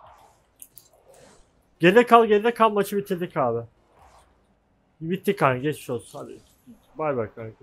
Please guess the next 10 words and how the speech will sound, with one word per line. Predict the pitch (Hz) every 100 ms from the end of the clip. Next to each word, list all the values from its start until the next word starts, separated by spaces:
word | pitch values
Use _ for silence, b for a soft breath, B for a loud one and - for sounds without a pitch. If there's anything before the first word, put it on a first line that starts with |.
| 123
Boşuna | 143 - 139
çırpınmayın. | - 151 - 139 117 117 _ _ _ -
Güzel. | 143 160 131
Kazandık. | - 170 202 240 285 - 180
Let's | 190 -
go. | 339 320 - - _ 185
Bir | 208
şeyimize | - 202 196 190 208
bakalım | 202 175 143 135
ya. | 139 190